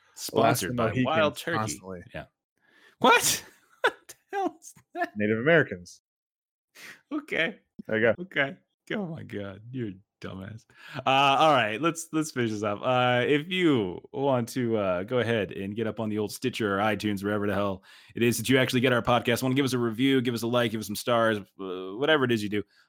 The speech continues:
Speaker 2: uh, we would very much appreciate it. Uh, if you, uh, wanna catch us on the old social media, you can find me on Twitter at Lollygaggerco, or you can hit our website, lollygaggerco dot com, uh, where you can find our, uh, find our episodes up there as well.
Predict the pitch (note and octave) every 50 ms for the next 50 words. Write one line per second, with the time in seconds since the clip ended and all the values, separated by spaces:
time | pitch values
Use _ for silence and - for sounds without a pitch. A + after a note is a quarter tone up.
0 | _ - E2+ F#2 A2 C#3+ D3+ B2+ A#2 G#2+ - - D3 F3 F#3+ E3+ D3 B2+ A2+ -
1 | - F#2+ G#2+ F#2+ - G2 G2 F#2+ F#2 - _ _ _ _ _ - - F#2 F2+ F2+
2 | F#2 F2 - - A#2+ - - B2+ A#2+ A#2+ A#2 A2+ G#2+ G#2+ A2 A#2 A#2+ A#2+ G#2+ -
3 | - - D#3+ - - C3+ - C3+ C3 B2+ B2+ B2 B2+ C3 C3 C3+ C3+ C3 C3 B2+
4 | B2+ B2 B2 B2 B2 A#2+ A2+ - - C3 B2+ B2 - B2+ B2 A#2+ B2 A#2+ B2 A#2+
5 | A#2 A2+ G2+ G#2 - A#2+ A#2+ A2+ A2 G#2 G2+ - - B2 A#2 A#2 A2+ A2 G#2 -
6 | G#2+ A2 G#2+ - - A2+ G#2+ G#2 G#2 G#2 G#2 G#2+ G2+ G#2+ G#2 G2+ G#2+ - - -
7 | A2+ A2 A2 A2 G#2+ G#2 G#2 - A2+ A2 G#2+ G2+ - G#2+ G2+ G2+ G#2 G2+ G2+ G2
8 | F#2+ - - G#2 F#2+ - G2+ G2+ G#2 G2 G2 G2 F#2 - - G2+ G2 G2 F#2+ F2
9 | - _ - - - - A#2 A#2+ A#2 A#2 A#2+ B2 A#2+ A2+ - - G2 F#2 F2+ F#2
10 | G2+ G2+ F#2 F2 - G#2+ G#2 G2 F#2+ F#2+ F#2 - - F#2+ F#2 F2 F2 F2 - -
11 | - A2+ G#2 G2+ - - - - A2 G2 G#2 G2+ - G#2 F#2+ F#2+ F2+ G2+ G#2+ G#2
12 | G2+ G2